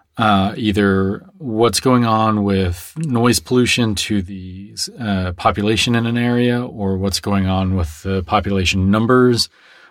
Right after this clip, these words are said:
by listening to their calls and, and how they respond to each other. And you can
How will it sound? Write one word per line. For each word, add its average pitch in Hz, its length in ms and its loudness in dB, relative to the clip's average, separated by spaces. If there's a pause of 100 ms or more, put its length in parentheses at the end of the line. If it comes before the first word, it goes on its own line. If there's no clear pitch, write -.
(100)
by 107 120 0
listening 95 420 0
to 90 440 -4
their 85 200 -4
calls 104 760 2
and, 90 280 -4
and 95 220 -6
how 98 180 -6
they 92 100 -2
respond 98 520 0
to 95 80 0
each 92 180 -4
other. 95 420 -2 (400)
And 98 100 -4
you 98 80 0
can 98 520 0